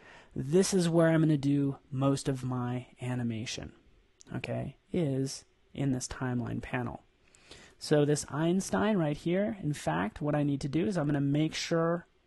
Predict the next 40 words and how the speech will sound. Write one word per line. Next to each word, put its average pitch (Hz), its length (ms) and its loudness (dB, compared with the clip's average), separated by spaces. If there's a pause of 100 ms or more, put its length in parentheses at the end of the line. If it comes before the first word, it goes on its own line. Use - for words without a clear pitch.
(220)
auto 165 280 2
transition 165 520 0
mode 160 240 2
is 160 120 0
on 175 420 0 (640)
and 156 340 2 (160)
auto 165 300 4
keyframe 160 580 0
mode 139 260 2
has 240 280 -2
those 254 240 2
lines 240 460 2
through 147 180 2
it, - 80 -4
but - 80 -2
if - 80 -6
I 127 80 -2
click - 320 -2
on 156 180 2
it, 139 300 -4 (340)
it 147 140 -4
turns 147 300 0
it - 120 -4
solid 131 540 -2
red. 120 320 -4
And 120 100 -8
now 143 200 0
it - 120 -6
says, 135 220 -4
"Hey, 156 80 -2
you 147 140 2
know 139 120 2
what? 156 220 2 (260)
I'm 151 220 4
enabled. 190 580 6 (400)
I'm 151 280 6
ready 147 280 4
to 135 140 -4
be 135 180 -2
animated." 120 600 -4